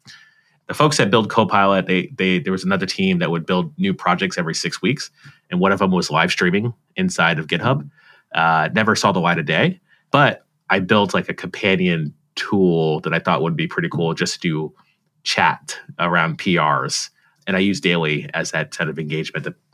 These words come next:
to sort of spin up a really quick chat window for folks to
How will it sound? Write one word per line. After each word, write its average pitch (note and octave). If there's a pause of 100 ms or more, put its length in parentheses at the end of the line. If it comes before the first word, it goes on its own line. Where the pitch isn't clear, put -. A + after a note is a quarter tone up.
(120)
to E2
sort E2+
of D#2+
spin G2
up E2
a D#2+
really F2
quick -
chat E2 (360)
window A#2+
for A2+
folks G2+
to E2